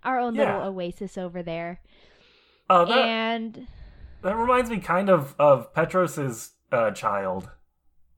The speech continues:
Speaker 2: who kind of has a similar deal. I think they're from the sun. Nope, not from the sun.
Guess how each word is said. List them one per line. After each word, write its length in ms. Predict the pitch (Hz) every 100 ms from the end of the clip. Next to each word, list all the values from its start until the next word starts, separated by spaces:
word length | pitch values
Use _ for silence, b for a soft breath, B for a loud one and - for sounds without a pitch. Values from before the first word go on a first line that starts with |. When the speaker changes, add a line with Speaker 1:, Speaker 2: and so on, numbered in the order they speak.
| _
Speaker 2:
who 100 | 143
kind 200 | 143 160
of 60 | 143
has 140 | 143
a 60 | 135
similar 420 | - 127 139 131
deal. 540 | 107 110 123 190 196 _ _ _ _ _ -
I 100 | 123
think 240 | 185 190
they're 160 | 160 135
from 260 | 139 131
the 100 | 170
sun. 500 | 170 - 139 175 175 -
Nope, 300 | 139 156 190
not 200 | 147 -
from 200 | - 147
the 80 | 107
sun. 460 | 98 147 123 101 95